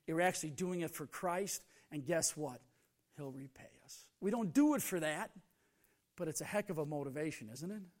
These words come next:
We should do it out of the gratitude of all he did for us, all he gave us, shedding his blood on the cross, dying for our sins so that we can have a relationship. Because you know what?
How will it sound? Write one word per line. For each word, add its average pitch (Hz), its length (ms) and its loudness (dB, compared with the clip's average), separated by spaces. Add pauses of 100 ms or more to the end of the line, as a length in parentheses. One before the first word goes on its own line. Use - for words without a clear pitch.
(2750)
We 143 60 -8
should 135 180 -8
do 151 160 -4
it 139 80 -2
out 139 100 -4
of 135 60 -8
the 131 80 -10
gratitude 143 580 -6
of 123 160 -12
all 147 260 -6
he 127 140 -10
did 123 240 -12
for 117 220 -16
us, 156 340 -14 (380)
all 160 240 2
he 143 140 -4
gave 139 380 -2
us, 127 360 -8 (300)
shedding 175 380 0
his 151 120 0
blood 151 260 -2
on 151 120 0
the 143 60 -4
cross, 147 500 -4
dying 175 420 0
for 160 200 -4
our 151 80 -2
sins 160 340 -4
so 139 60 -8
that 143 80 -6
we 160 120 -2
can 175 140 -4
have 156 100 -4
a 156 60 0
relationship. 151 580 -2
Because 151 220 -6
you 165 60 -2
know 180 80 0
what? 190 200 4